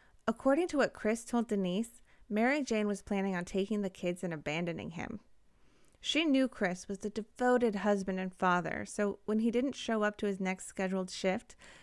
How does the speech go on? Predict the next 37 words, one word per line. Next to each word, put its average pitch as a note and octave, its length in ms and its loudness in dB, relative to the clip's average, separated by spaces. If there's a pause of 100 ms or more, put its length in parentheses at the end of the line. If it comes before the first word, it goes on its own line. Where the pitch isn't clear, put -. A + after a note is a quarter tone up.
(160)
Denise A#3+ 380 6
figured A3 380 0
he G#3+ 80 -2
had G#3 120 2
just G3 200 -4
taken F#3 240 0
the F3+ 60 0
breakup D#3+ 420 -2
pretty - 200 -4
hard. - 280 -4 (840)
Police C#4 400 2
ended B3 220 2
up A3+ 160 0
going G3+ 280 2
to - 100 -6
the G3 100 2
Longo F3+ 400 2
residence F3+ 600 -2
for F#3 140 2
a F3+ 80 2
welfare E3+ 480 0
check. - 420 -8 (640)
Inside D4+ 420 4
the C#4 60 0
condo, F#3+ 580 4
it G#3 140 2
looked A3+ 260 0
completely B3 720 0
undisturbed, F#3+ 800 0
as G3+ 140 -2
if A3 160 -2
the G#3 100 -2
Longos G#3 500 0
had A3+ 120 0
just G#3 180 -4
stepped - 320 -2
out. E3 280 2